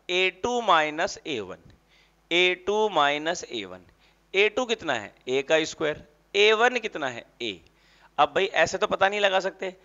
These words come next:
हम क्या करेंगे? अब ये देखिए, क्या मैं ए स्क्वायर को ए into ए लिख सकता हूँ? इसके हिसाब से लिख सकता हूँ कि नहीं? अरे भाई, ए की पावर तीन का मतलब हुआ तीन बार ए को मल्टीप्लाई करो, तो जरूर ए का स्क्वायर का मतलब क्या है कि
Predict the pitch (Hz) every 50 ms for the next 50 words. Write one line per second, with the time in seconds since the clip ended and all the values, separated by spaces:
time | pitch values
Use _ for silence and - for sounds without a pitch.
0 | _ _ _ - 170 180 175 - 190 208 - - 208 175 160 147 143 147 185 -
1 | _ _ _ _ _ _ _ _ _ _ _ _ _ _ _ _ 175 185 180 185
2 | 170 202 226 190 190 170 156 - - 123 123 147 - _ - - _ _ _ _
3 | - 190 196 202 196 220 226 - - - - 185 196 214 233 226 - 190 - -
4 | - 196 185 190 196 - - 220 - - - 185 196 202 196 190 202 196 208 196
5 | - 196 196 196 185 180 - 208 - - - 208 190 156 - _ _ _ _ _
6 | _ _ _ _ _ _ 156 - - - 190 156 - 160 147 143 - - 127 110
7 | _ _ _ _ _ _ _ _ _ _ _ _ _ _ _ _ _ _ - 143
8 | 190 - - 214 - - 214 196 185 170 165 131 104 101 _ - - - - -
9 | - 120 147 165 147 131 127 131 156 170 170 - - 165 180 185 185 - 208 -
10 | - 180 180 190 196 196 - - 202 202 202 202 208 196 190 190 196 190 185 190
11 | 202 202 - - 214 214 220 214 196 196 202 196 - - 185 175 196 190 175 160
12 | 143 135 135 110 113 107 98 95 90 98 92 90 90 - _ _ - - _ _
13 | - 185 175 - - - - 151 156 170 190 208 208 208 - 202 180 190 196 -
14 | 220 214 214 - - - 208 202 202 208 214 202 196 190 196 190 175 - 170 139
15 | 127 - 156